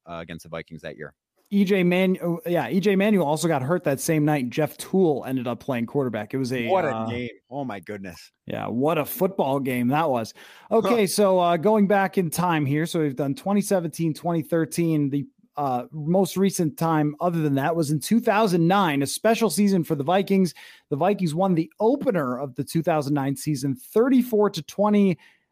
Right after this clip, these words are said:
Speaker 2: Uh, Favre game managed against whom?
Speaker 1: <sighs> Two thousand and nine would have
Speaker 2: Mm-hmm.
Speaker 1: been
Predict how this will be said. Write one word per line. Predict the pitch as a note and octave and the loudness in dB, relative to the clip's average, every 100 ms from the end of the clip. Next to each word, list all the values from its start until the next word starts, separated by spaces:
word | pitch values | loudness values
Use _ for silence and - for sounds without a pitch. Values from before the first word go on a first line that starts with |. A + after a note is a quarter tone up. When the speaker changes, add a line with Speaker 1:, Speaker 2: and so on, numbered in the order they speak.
| - | -8
Speaker 2:
Uh, | C3 | -8
Favre | B2 - G#3 A3+ G#3 D3+ | -6 -2 2 4 2 0
game | F3+ G3+ G#3 | 2 4 4
managed | F#3 F#3+ G3 F#3+ D#3+ D#3+ - | 4 2 2 2 -2 -6 -6
against | E3 E3 F3 E3 - - - _ | -4 0 -2 -2 -8 -14 -20 _
whom? | _ - G#3+ E3+ C3 G#2+ - _ _ _ _ _ _ _ _ _ _ _ _ _ _ _ _ - | _ 0 2 2 0 -4 -10 _ _ _ _ _ _ _ _ _ _ _ _ _ _ _ _ -20
Speaker 1:
<sighs> | - - - | -18 -18 -16
Two | - E3+ | -10 -6
thousand | - E3 D#3+ E3 | -2 0 0 -4
and | C#3+ C3 | -4 -4
nine | A#2+ B2 C3 C3+ B2+ A2+ | -4 -4 -4 -4 -4 -4
would | B2 | -2
have | C3 | -2
Speaker 2:
Mm-hmm. | B2 | -2
Speaker 1:
been | E3 A#2 | -6 -8